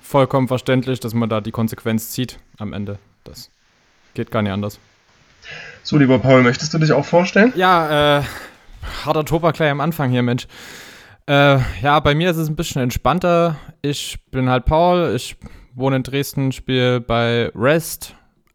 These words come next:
Speaker 1: Outdate und bei Doktor Ulrich Undeutsch. An allen Bands halt Bassgitarre, weil was anderes kann ich leider nicht.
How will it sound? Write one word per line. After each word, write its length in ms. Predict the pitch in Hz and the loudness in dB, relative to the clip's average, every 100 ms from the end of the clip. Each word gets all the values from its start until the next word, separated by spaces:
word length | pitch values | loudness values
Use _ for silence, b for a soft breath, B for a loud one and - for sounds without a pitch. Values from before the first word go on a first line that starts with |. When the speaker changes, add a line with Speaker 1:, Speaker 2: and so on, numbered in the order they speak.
| _ - | _ 0
Speaker 1:
Outdate 640 | 139 147 151 147 143 - - | 0 2 0 0 0 -6 -4
und 360 | 123 127 120 | 0 0 -2
bei 280 | - 123 123 | -2 -2 -2
Doktor 320 | 123 - 135 | -2 -4 -4
Ulrich 240 | 117 117 - | -4 -4 -4
Undeutsch. 560 | 160 156 151 151 - b b b b b b b _ _ _ _ | -2 0 0 -4 -10 b b b b b b b _ _ _ _
An 160 | 160 165 | 0 2
allen 500 | - 185 185 180 160 | 2 2 2 0 0
Bands 460 | 151 156 151 - | -2 -2 -6 -8
halt 340 | - 127 123 117 - - | 0 2 0 -6 -8 -4
Bassgitarre, 640 | 151 - 139 143 135 135 | -4 -4 -2 0 0 0
weil 180 | 123 117 | 2 0
was 120 | 120 | 0
anderes 300 | - 117 113 | -2 -2 -2
kann 160 | - 143 | -4 -4
ich 100 | 139 | 0
leider 220 | 135 139 | 0 0
nicht. 240 | 143 - | -2 -6